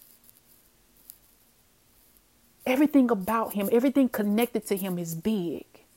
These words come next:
Not that we can be big in our minds that, that we become boastful, but it's that God is willing to use me right where I am just so that he can get the glory.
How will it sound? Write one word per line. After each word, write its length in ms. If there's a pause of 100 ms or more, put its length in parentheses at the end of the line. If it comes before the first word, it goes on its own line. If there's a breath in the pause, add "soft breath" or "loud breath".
(1200)
Not 280
that 160
we 140
can 220
be 140
big 420
in 120
our 140
minds 640
that, 280 (640)
that 300
we 160
become 440
boastful, 720 (1300)
but 120
it's 160
that 160
God 240
is 140
willing 280
to 140
use 360
me 100
right 320
where 280
I 260
am 480 (420 soft breath)
just 240
so 100
that 140
he 160
can 180
get 160
the 60
glory. 600